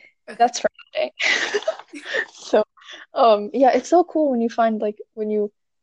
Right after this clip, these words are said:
Speaker 2: notice little words in the songs that you recognize and stuff, and that you can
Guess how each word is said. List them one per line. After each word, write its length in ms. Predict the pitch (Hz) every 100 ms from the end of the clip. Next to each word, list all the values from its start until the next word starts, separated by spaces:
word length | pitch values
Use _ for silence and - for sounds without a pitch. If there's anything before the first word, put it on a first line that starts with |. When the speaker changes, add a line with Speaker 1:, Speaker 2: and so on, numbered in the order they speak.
| _ _ - _ _ _ _
Speaker 2:
notice 440 | 220 214 208 208 214
little 200 | 208 202
words 320 | 202 202 208
in 100 | 190
the 80 | 202
songs 420 | - 196 196 214
that 100 | -
you 180 | 202 -
recognize 680 | 202 214 208 196 226 226 226
and 120 | 226
stuff, 280 | 226 - 226 -
and 140 | 202
that 80 | 202
you 100 | 208
can 340 | - 202 202